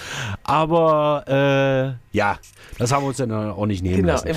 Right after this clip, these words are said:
Speaker 1: Das war aber
Speaker 2: Fußball,
Speaker 1: wirklich der
Speaker 2: im, im
Speaker 1: Zeitpunkt, wo
Speaker 2: Fußball
Speaker 1: diese
Speaker 2: nennt man das die Schande von Gijon.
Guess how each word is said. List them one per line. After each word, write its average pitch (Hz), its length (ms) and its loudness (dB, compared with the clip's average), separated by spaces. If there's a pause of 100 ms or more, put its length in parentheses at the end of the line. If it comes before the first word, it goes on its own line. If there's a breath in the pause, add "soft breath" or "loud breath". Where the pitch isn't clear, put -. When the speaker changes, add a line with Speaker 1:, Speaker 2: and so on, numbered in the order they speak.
(120)
Speaker 1:
Das 202 180 4
war 233 80 4
aber 220 80 4
Speaker 2:
Fußball, 196 60 2
Speaker 1:
wirklich 185 220 -4
der 190 120 2
Speaker 2:
im, 185 60 2
im 190 60 0
Speaker 1:
Zeitpunkt, 180 360 2
wo - 40 4
Speaker 2:
Fußball 170 300 4
Speaker 1:
diese 185 140 0
Speaker 2:
nennt 214 100 -4
man 202 120 0
das 190 180 -2
die 185 120 -2
Schande 190 420 0
von 170 280 -4
Gijon. 170 480 -2